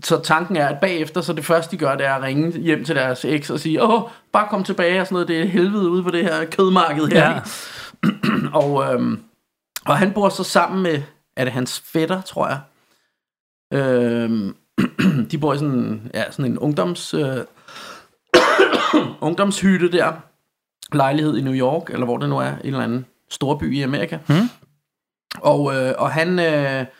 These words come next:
Speaker 1: han er så meget forelsket i en pige på hans arbejde.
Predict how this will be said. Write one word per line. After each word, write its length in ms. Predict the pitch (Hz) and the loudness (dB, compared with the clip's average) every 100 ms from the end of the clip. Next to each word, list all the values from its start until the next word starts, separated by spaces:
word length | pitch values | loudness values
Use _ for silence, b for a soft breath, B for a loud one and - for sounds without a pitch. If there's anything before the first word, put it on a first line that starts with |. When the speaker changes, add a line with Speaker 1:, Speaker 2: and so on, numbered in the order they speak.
| b b b _ 143 | b b b _ 0
Speaker 1:
han 140 | 156 | 0
er 40 | |
så 140 | 151 151 | 2 0
meget 340 | 147 131 160 | 2 2 2
forelsket 360 | 165 143 131 160 | 0 -4 -4 -4
i 20 | |
en 120 | 139 | -4
pige 260 | - 147 151 | -2 -2 -2
på 120 | 151 | -2
hans 140 | 147 143 | -4 0
arbejde. 420 | 143 196 180 | 0 0 -2